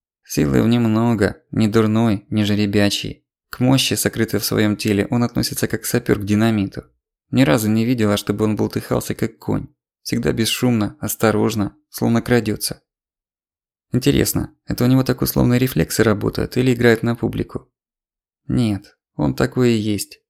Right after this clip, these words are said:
Мощный, но тупой, как танк. Готовили к войне, а потом вдруг решили разоружиться. К сожалению, для этой боевой машины программа действий в мирной жизни не предусмотрена. Жаль терять такой экземпляр. Но что делать?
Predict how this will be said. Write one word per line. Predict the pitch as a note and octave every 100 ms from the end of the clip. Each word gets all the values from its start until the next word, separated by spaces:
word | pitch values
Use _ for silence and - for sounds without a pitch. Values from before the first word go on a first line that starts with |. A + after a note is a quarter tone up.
| _ _ _
Мощный, | B2 C#3+ D3 - G#2+ -
но | A#2
тупой, | - A2+ A#2 A2
как | G#2 -
танк. | A2+ G2 G2 _ _ _ _ _ _
Готовили | A#2 - C#3 C3+
к | C3
войне, | B2+ B2 C3 B2
а |
потом | G#2+ G#2+ A2+
вдруг | G#2+ G#2
решили | G#2+ - A2
разоружиться. | G#2+ G#2 G#2+ G#2+ A2 - - - _ _ _ _ _ _ _
К | -
сожалению, | B2 A#2+ C#3 C3 B2 A#2+ -
для | A2 A2+
этой | A2+ A2
боевой | A2+ A2+ A2
машины | A2+ A#2 C3+ C3
программа | - G#2+ A2 G#2+ G#2
действий | A2+ A2+ G#2+ G#2
в |
мирной | G#2+ G#2 G#2
жизни | G#2 A2 G#2
не | G2+
предусмотрена. | G#2 A2 A2+ - G2+ G2+ G#2+ - - _ _ _ _ _ _ -
Жаль | B2 D#3 A2 - -
терять | A2 G#2+ -
такой | G#2 G#2+ G2+
экземпляр. | G#2 G#2 G#2+ F#2+ - _ -
Но | A#2 C3+ -
что | - A2+
делать? | G#2 G#2 G2 F#2 -